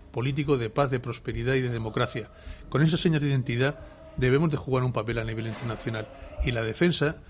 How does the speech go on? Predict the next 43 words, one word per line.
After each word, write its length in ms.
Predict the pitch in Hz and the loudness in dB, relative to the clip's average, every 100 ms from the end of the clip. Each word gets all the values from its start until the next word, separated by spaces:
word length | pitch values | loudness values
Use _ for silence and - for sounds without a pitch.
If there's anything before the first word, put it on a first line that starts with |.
| - - | -16 -8
es 140 | - | -2
una 160 | 143 135 | 0 2
forma 280 | 170 143 131 | 2 2 0
de 80 | 120 | 0
defender 320 | - 123 170 | 0 -2 -2
ese 120 | - | 0
modelo. 300 | 131 113 104 - - - - - - - | 0 -2 -4 -10 -18 -20 -18 -20 -20 -4
No 160 | 139 139 | 2 2
tenemos 240 | 147 151 | 4 2
por 100 | 147 | 2
qué 60 | 131 | 2
ser 120 | 143 | 2
belicistas 600 | 127 113 - 160 - 160 | 2 -2 -2 -2 2 0
ni 100 | 139 123 | 2 0
agresivos, 640 | 117 110 165 160 165 - - | -2 -2 0 2 2 0 -12
sino 280 | - 127 120 | -10 -6 -2
todo 160 | 147 147 | 2 2
lo 100 | 139 | 2
contrario. 480 | 120 - 135 110 - - - - - | -2 0 -2 -2 -8 -20 -20 -20 -6
Pero 160 | 123 117 | -2 0
evidentemente, 600 | 117 135 127 151 131 113 | 2 2 4 2 2 -2
para 200 | 110 104 | -4 0
ser 220 | 143 135 | 0 0
creíbles 380 | 143 151 127 120 | 2 2 2 -2
a 40 | |
nivel 220 | 110 117 | -4 -2
internacional, 560 | 131 127 127 - 131 135 | -2 -2 -6 -2 -2 -2
hoy 80 | 139 | 0
día 240 | 139 139 135 | 2 2 0
tenemos 280 | 127 135 | -2 -2
que 80 | - | 0
tener 120 | 127 131 | 0 2
la 60 | |
capacidad 420 | 123 123 120 135 | 0 -2 -2 0
de 60 | 139 | 4
defendernos 460 | 135 120 120 135 127 | 2 0 -2 -2 -2
nosotros 320 | 117 120 - | -2 -4 -2
solos. 300 | 120 110 - - - - - | -2 -4 -8 -18 -20 -20 -2
Es 160 | 180 143 | 0 2
totalmente 760 | 170 151 143 139 127 123 120 - | 4 4 4 2 2 0 0 -4
irracional 500 | 131 120 117 123 131 | -4 -2 -2 0 2
e 40 | 120 | 2
ilógico 440 | 135 - 123 123 | 2 0 -2 -4